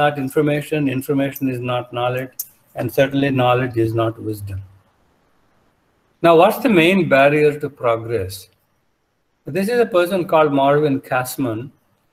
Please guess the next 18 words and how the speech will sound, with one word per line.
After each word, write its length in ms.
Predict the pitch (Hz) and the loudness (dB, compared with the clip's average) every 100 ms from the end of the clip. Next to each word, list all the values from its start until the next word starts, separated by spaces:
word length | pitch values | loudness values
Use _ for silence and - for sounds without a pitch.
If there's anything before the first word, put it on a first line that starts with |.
| _ _ _ _ - | _ _ _ _ -4
Until 280 | 156 190 175 | -2 -2 -4
two 140 | 190 185 | -4 4
thousand 380 | 185 180 180 175 | 4 4 2 2
and 240 | 147 - | 0 -2
two, 580 | - 233 160 170 226 - _ _ _ _ _ _ | -6 0 0 0 -4 -16 _ _ _ _ _ _
he 180 | - 175 | 0 0
headed 440 | - 147 143 170 | 2 0 2 4
up 400 | 180 143 - - _ _ _ _ - | 6 4 2 -18 _ _ _ _ -12
one 300 | 127 143 160 | 2 4 4
of 240 | 156 147 | 2 0
the 140 | 139 139 | -2 -2
institutes 500 | 143 165 156 156 151 | -2 -6 -4 -2 -2
of 120 | 139 | -2
the 80 | 135 | -2
National 380 | 127 135 151 135 | -4 -4 -4 -4
Institutes 540 | 127 139 135 135 - | -4 -8 -8 -8 -6
of 160 | 123 - | -8 -4
Health. 360 | 117 98 - | -4 -4 -8